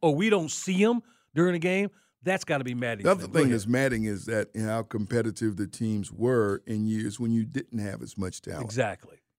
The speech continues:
Speaker 2: And I think that's the thing that gets you more than anything else. We saw this team under Arthur Smith when there was just whoever wanted, whoever showed up,
Speaker 1: <laughs>
Speaker 2: basically out there. And they went out and they were competitive every game, and that gave us hope for when they were able to put the talent together,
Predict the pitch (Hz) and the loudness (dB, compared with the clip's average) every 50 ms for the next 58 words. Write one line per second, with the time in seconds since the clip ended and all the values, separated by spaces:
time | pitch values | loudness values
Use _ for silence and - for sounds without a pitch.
0 | _ - 117 120 120 117 120 131 160 165 156 143 160 180 170 - 127 - 127 117 | _ 2 4 6 6 6 6 6 4 2 2 4 2 2 2 -2 0 2 2 2
1 | 113 110 104 90 120 110 98 - 107 104 107 107 101 104 104 98 110 107 104 113 | 2 2 -2 -2 -4 -6 -2 -2 -2 0 0 0 0 -2 -2 -2 -2 -2 0 2
2 | 120 120 113 104 - _ _ _ _ _ _ _ - 127 135 131 - - 127 120 | 2 2 0 -2 -4 _ _ _ _ _ _ _ 0 0 0 2 2 2 4 4
3 | 113 107 107 104 - - 113 107 107 107 104 101 101 98 - - 101 104 104 - | 4 2 0 -4 -2 -2 0 0 2 2 0 -2 -2 -4 -4 -4 -4 -4 -4 -4
4 | 98 98 - 110 113 107 104 - 107 104 107 104 104 101 98 92 - - _ _ | -8 -8 -2 -2 -2 -2 -2 -4 -4 -2 -2 0 0 -2 -2 -4 -6 -10 _ _
5 | _ _ _ _ _ _ - 113 110 104 - - 127 123 120 117 107 110 110 110 | _ _ _ _ _ _ -2 -2 -2 -2 0 2 4 6 6 4 4 4 0 0
6 | 117 113 107 - - 101 104 120 127 127 123 113 110 98 - - 135 123 120 135 | 0 -2 -2 -4 -4 0 2 4 6 6 4 2 0 -6 -2 0 2 4 6 6
7 | 151 135 95 - - - - - - 65 - 73 - 117 131 160 - 127 113 110 | 4 4 2 0 -4 -6 -6 -8 -8 -6 -6 2 4 6 6 6 4 2 0 2
8 | 113 101 101 104 - - 113 117 117 123 135 139 147 156 156 160 156 156 139 147 | 2 2 2 0 0 -2 2 4 4 4 6 4 6 6 6 6 6 6 6 4
9 | 147 143 139 139 139 - 139 131 123 - 139 156 185 180 - - 110 92 - - | 4 4 4 2 0 0 0 0 2 2 2 2 2 2 0 -2 -4 -6 -6 -10
10 | _ _ _ _ _ _ _ _ - 123 123 123 120 104 120 131 160 170 151 123 | _ _ _ _ _ _ _ _ -2 0 2 2 2 2 2 2 4 4 4 4
11 | 117 127 123 127 131 123 120 117 113 113 107 110 120 127 143 - - - 120 107 | 2 2 0 2 4 4 4 4 2 -2 -2 0 0 0 0 0 -2 -2 -4 -2
12 | 101 117 113 110 110 104 101 101 104 107 104 101 95 - _ 156 170 160 - - | 0 0 0 0 0 -2 -2 -2 -4 -4 -4 -6 -10 -8 _ -4 -4 -4 -4 -10
13 | - - 110 104 107 104 - - 101 92 107 98 95 87 95 95 | -4 -2 -2 0 0 -2 -6 -8 -10 -6 -4 -4 -2 -4 -6 -10